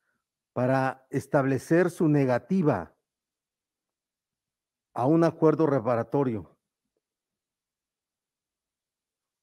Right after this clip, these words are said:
Tiene que haber muchos elementos de prueba que se desahoguen, y para eso la Fiscalía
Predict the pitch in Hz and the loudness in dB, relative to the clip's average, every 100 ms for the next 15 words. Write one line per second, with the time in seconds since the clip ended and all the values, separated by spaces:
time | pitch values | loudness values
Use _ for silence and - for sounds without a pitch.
0 | _ _ _ _ 175 185 143 139 151 147 | _ _ _ _ -6 -4 -2 0 0 -2
1 | - 135 175 190 123 - 113 113 131 127 | -4 -2 -2 -4 -10 -8 -6 -4 -4 -4
2 | 127 104 104 117 120 117 - 107 - 98 | -4 -6 -8 -4 -2 -2 -2 -6 -4 -4
3 | 92 - 101 110 117 110 104 _ _ _ | -4 -2 0 2 0 -2 -4 _ _ _
4 | _ _ _ 117 110 120 120 110 131 127 | _ _ _ -6 -2 2 2 2 2 2
5 | 120 - _ _ _ - 110 101 - - | 2 -4 _ _ _ -4 -2 0 -4 -4
6 | - 110 120 135 135 117 | 2 4 8 8 8 4